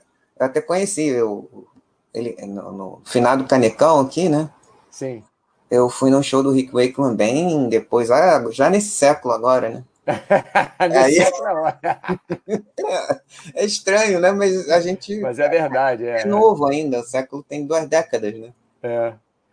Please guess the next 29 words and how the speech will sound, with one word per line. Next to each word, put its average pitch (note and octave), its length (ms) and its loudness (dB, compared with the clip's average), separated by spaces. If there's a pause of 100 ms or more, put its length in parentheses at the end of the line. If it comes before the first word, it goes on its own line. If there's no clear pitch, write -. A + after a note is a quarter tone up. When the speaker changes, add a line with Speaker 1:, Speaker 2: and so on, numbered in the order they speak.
(180)
Speaker 1:
Aí A#2 800 -2
não A#2+ 80 -6
tem C3 200 -4
tanto C#3+ 260 -4
tempo C3+ 240 0
que - 100 -2
a C#3 80 4
gente C#3 220 -2
tava C#3 220 2
no C#3 100 2
século C3 360 0
passado. C#3 600 0 (540)
Speaker 2:
É, B2+ 160 4
Speaker 1:
Aí C3 400 4
Speaker 2:
foi C#3+ 80 0
vinte B2+ 300 -10
Speaker 1:
eu D#3 120 6
Speaker 2:
anos. F3+ 140 -6
Speaker 1:
fui E3 360 -4
lá D#3 400 2 (140)
e, C#3 300 -6
e D3+ 40 -8
consegui E3 440 -2
falar E3 280 2
com D#3+ 160 -4
ele B2 220 0
no, A#2 180 -6
no, A2 240 -12
no G#2 220 -18